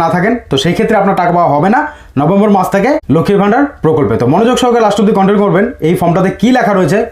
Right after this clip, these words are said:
কেন এই ফর্মটা জমা করা দরকার, আজকের এই ভিডিওতে আপনাদেরকে পরিষ্কারভাবে জানিয়ে দেবো। অনেকেই বলছেন আপনারা লক্ষ্মীর ভাণ্ডার প্রকল্পের টাকা পাচ্ছেন না, তো সেই ক্ষেত্রে আপনাদের জন্য অত্যন্ত গুরুত্বপূর্ণ, যদি জমা না করে থাকেন অবশ্যই জমা করতেই হবে, otherwise আপনার ব্যাংকে টাকা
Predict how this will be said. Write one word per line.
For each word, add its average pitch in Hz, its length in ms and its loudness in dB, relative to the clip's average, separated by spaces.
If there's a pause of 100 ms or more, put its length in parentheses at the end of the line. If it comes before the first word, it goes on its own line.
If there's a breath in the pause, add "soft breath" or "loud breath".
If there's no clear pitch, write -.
(100)
কেন 165 160 2 (220)
এই 170 120 2
ফর্মটা 151 260 2
জমা 143 180 0
করা 160 100 0 (100)
দরকার, 139 200 -2 (260)
আজকের 240 340 -2
এই 180 80 2
ভিডিওতে 170 280 2
আপনাদেরকে 160 320 0 (220)
পরিষ্কারভাবে 147 500 0 (260)
জানিয়ে 143 240 0
দেবো। 107 180 0
অনেকেই 202 280 2
বলছেন 214 240 2
আপনারা 180 220 0
লক্ষ্মীর 156 200 0
ভাণ্ডার 151 200 0
প্রকল্পের 139 340 -2
টাকা 117 200 -2
পাচ্ছেন 117 240 -2
না, - 120 -2
তো 135 120 -2
সেই 151 160 0
ক্ষেত্রে 160 220 0 (440)
আপনাদের 165 300 0
জন্য 160 180 0
অত্যন্ত - 180 -2 (100)
গুরুত্বপূর্ণ, 143 360 2 (400 loud breath)
যদি 185 220 2
জমা 208 200 2
না 190 120 -2
করে 160 160 0
থাকেন 160 180 0 (380 loud breath)
অবশ্যই 156 360 0
জমা 147 160 0 (320)
করতেই 135 320 -2
হবে, 104 200 -2
otherwise 208 300 0 (260)
আপনার 139 240 0
ব্যাংকে 120 300 -2
টাকা 147 140 -2